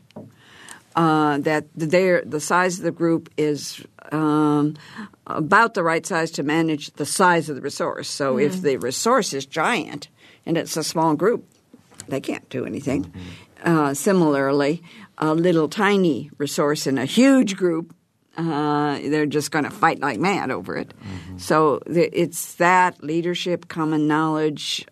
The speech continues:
Speaker 1: uh, uh, history, uh, trust. Uh, let me say there's a five-word letter word that is really, really important,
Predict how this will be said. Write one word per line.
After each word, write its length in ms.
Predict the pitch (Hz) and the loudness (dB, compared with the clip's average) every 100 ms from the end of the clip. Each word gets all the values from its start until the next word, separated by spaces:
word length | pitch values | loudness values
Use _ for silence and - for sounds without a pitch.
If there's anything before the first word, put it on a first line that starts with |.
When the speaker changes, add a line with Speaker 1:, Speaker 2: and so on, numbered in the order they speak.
| - | -4
Speaker 1:
uh, 40 | |
uh, 680 | 143 139 143 135 123 - 135 | -2 0 0 -2 -2 -2 -2
history, 680 | 135 180 - - 151 147 139 - - - - | 0 0 0 0 2 2 0 -4 -20 -16 -4
uh, 120 | 151 | -4
trust. 560 | 151 196 185 175 - - - - - - | -2 0 2 0 -4 -10 -14 -20 -20 -10
Uh, 100 | - | -2
let 160 | 160 175 | 0 2
me 160 | 165 160 | 2 0
say 260 | 175 156 | 2 0
there's 240 | 151 151 156 | 2 0 0
a 60 | |
five-word 760 | 147 175 185 185 160 170 160 143 - | 0 2 2 2 -2 -2 -2 -6 -6
letter 280 | 160 151 156 | -4 -2 -2
word 360 | 131 147 151 | 0 0 0
that 180 | 135 123 | 0 0
is 220 | 139 135 | 0 0
really, 420 | 143 143 170 170 151 | -4 0 2 2 0
really 420 | 139 151 147 143 | 0 2 2 2
important, 540 | 139 147 - 127 120 | 0 0 -2 -4 -12